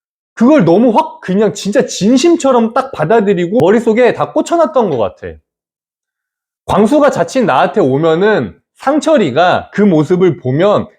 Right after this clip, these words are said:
상철이가 내, 내 품에서 멀어질까 봐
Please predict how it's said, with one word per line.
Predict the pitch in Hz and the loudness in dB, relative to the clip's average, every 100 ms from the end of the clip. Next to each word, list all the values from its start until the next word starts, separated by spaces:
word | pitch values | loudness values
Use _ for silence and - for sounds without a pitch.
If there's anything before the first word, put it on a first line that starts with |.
| _ | _
상철이가 | - 285 294 247 185 135 135 | -4 0 2 2 2 0 0
내, | 135 185 180 180 _ _ _ - | 0 2 0 -4 _ _ _ -4
내 | 147 165 | -2 -2
품에서 | 294 285 233 | 0 2 2
멀어질까 | 139 127 180 226 202 202 113 | 2 2 4 2 0 -2 -2
봐 | 92 82 | -4 -10